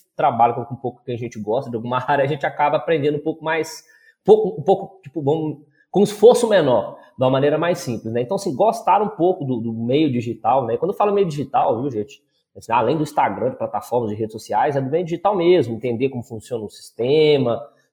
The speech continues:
né, entender como funciona o aplicativo, qual que é a base dele, por que que ele quer fazer isso, por que que ele tá fazendo aquilo, de onde que ele tá tirando essa, essa, essa, essa conclusão, né? Então é importante que ele se, que ele se, ele integre um pouco mais nessas áreas.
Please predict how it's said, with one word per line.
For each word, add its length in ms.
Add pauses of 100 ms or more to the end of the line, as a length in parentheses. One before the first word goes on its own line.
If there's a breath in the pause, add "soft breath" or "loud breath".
né, 640
entender 280
como 120
funciona 420
o 20
aplicativo, 720
qual 160
que 100
é 20
a 40
base 380
dele, 300
por 160
que 120
que 100
ele 80
quer 120
fazer 260
isso, 180
por 120
que 120
que 80
ele 80
tá 100
fazendo 380
aquilo, 440 (240)
de 140
onde 180
que 60
ele 100
tá 80
tirando 440
essa, 440
essa, 480
essa, 240
essa 180
conclusão, 580
né? 100
Então 220
é 60
importante 680
que 80
ele 120
se, 480
que 80
ele 80
se, 420
ele 280
integre 640
um 80
pouco 200
mais 200
nessas 260
áreas. 240